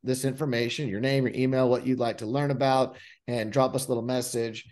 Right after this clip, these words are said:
and we'll be happy to get back to you and set up a time for some one-on-one consulting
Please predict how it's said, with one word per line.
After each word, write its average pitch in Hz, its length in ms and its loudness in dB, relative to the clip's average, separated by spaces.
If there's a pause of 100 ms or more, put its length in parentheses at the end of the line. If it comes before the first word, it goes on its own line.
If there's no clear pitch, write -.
(260)
and 113 180 -8
we'll 117 80 -6
be 120 140 -4
happy 131 540 -2
to - 120 -10
get 127 240 -4
back 131 220 0
to - 100 -10
you 117 120 -2
and 113 120 -8
set 139 180 -2
up - 120 -6
a 123 40 -8
time 131 520 -2
for 127 120 -6
some 113 260 -6
one-on-one 127 580 -2
consulting 135 840 -4